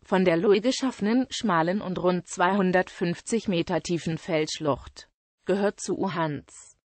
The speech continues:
Nach Osten erstreckt sich das Gemeindeareal über den bewaldeten Hang des Mont d'Ussiers bis auf den breiten Höhenrücken des Mont Pelé, eine Antiklinale des Faltenjuras. Hier wird mit eintausendfünfundvierzig Meter die höchste Erhebung von Ouhans erreicht.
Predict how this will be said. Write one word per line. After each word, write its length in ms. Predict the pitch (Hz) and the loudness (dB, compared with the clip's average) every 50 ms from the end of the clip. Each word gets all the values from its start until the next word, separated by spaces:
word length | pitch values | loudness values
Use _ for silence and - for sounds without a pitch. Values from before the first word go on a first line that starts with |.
| _ - | _ 2
Nach 260 | 226 226 226 220 - | 6 8 8 6 6
Osten 400 | - - 254 240 - - - 202 | 4 0 0 0 -2 -4 -6 -2
erstreckt 560 | - - 170 165 - - - 208 202 - _ | 0 0 0 0 -2 -2 -2 -2 -2 -2 _
sich 160 | - 202 196 - | -8 -8 -4 -2
das 240 | 196 180 185 - | -2 -2 -2 -2
Gemeindeareal 920 | - 240 220 208 180 165 165 170 175 190 185 190 175 175 170 170 180 185 185 | 0 2 2 4 4 2 2 2 2 2 2 2 2 0 2 2 2 2 2
über 240 | - - 185 175 165 | 0 0 0 0 0
den 180 | 170 165 170 170 | 2 0 0 0
bewaldeten 720 | 202 185 151 170 156 156 165 175 180 - - 233 240 233 | 0 0 2 4 4 4 4 0 -2 -4 -4 -4 -2 0
Hang 160 | 262 269 240 | 2 2 2
des 180 | 180 - - - | 2 0 0 0
Mont 240 | 165 175 247 277 - | 2 2 2 4 4
d'Ussiers 640 | 269 269 226 - - 190 202 214 262 302 - - | 2 2 2 0 -2 0 2 2 2 0 0 -2
bis 180 | 190 160 - - | -4 -4 -2 -2
auf 240 | - 190 185 - | -2 -2 -2 -2
den 200 | - 233 226 247 | -2 0 0 2
breiten 440 | 208 202 180 196 262 302 - 233 214 | 2 4 4 4 4 2 0 -2 -2
Höhenrücken 600 | 202 196 170 180 202 202 185 208 - - 233 233 | 0 0 2 2 2 2 2 0 0 0 0 2
des 180 | 175 160 - - | 2 0 0 0
Mont 300 | 165 160 160 170 156 - | 0 0 0 0 -2 -2
Pelé, 400 | - 175 160 156 160 147 135 - _ _ _ _ _ _ _ | 0 0 2 2 0 -2 -2 -4 _ _ _ _ _ _ _
eine 360 | 220 220 269 349 349 285 - | 4 4 4 4 2 0 0
Antiklinale 880 | - 185 175 - 190 175 - - 185 175 170 175 160 156 156 165 226 247 | 0 -2 -2 -2 -4 -6 -6 -6 -4 -2 0 2 4 4 4 4 2 2
des 180 | 196 185 - - | 0 -2 -4 -4
Faltenjuras. 1080 | - - 254 254 226 - - 185 180 175 175 170 170 160 160 160 202 262 - - - - | -4 -2 0 0 0 -2 -2 -2 -2 0 0 0 0 0 2 2 2 2 0 -4 -12 -6
Hier 240 | - - 240 220 185 | 2 4 4 6 6
wird 160 | 185 - - | 4 4 2
mit 140 | 185 - - | 0 -2 -2
eintausendfünfundvierzig 1700 | - 170 170 - - 180 202 233 262 262 269 262 - - - 226 196 208 - - - - - - - 220 262 - - 294 269 - - | -2 -2 -4 -4 -6 -4 -2 -2 0 0 0 0 -2 -2 -2 -2 -2 -2 -4 -6 -6 -8 -6 -2 -2 -2 -2 -2 -4 -6 -4 -2 0
Meter 360 | 208 175 160 - 190 180 185 | 0 0 0 0 0 0 0
die 160 | 165 196 185 | 0 -2 0
höchste 400 | 180 262 311 330 - - 208 220 | 2 0 0 0 -2 -4 -4 -4
Erhebung 500 | - - 170 180 156 156 151 156 156 175 | -2 -2 -2 0 0 0 2 0 0 0
von 240 | - - 233 233 233 | -2 0 0 0 0
Ouhans 460 | - - 254 247 214 208 180 175 - | 2 2 2 2 2 0 -2 -2 -4
erreicht. 680 | - - 165 160 156 160 147 127 135 - - - - - | -4 -4 -4 -2 -2 -2 -2 -2 -4 -6 -12 -20 -20 -20